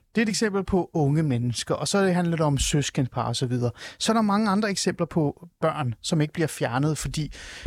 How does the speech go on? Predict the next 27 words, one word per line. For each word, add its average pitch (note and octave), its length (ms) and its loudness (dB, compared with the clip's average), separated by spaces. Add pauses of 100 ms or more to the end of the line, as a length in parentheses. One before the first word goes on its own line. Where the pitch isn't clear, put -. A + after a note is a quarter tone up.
kommunen D#3+ 320 2
måske D3 260 0
ikke C3 180 0
har - 80 -4
haft - 220 -6
midler D3 300 2
til D#3+ 260 0
det. E3 120 -4 (220)
Øh, C3+ 280 2 (140)
der, D3+ 60 -2
der - 140 -2
har C3 80 0
ikke C#3+ 140 -4
været C3+ 140 2
mulighed D#3 320 2
for C#3 140 -2
at C3+ 60 -2
have C3+ 100 2
nogle B2 140 0
samtaler. D#3 640 0 (200)
Forældrene D3 420 0
har B2+ 100 0
været A#2+ 200 0
gode C#3+ 220 0
til - 160 -2
at C3 180 0 (300)
modarbejde, F3+ 600 0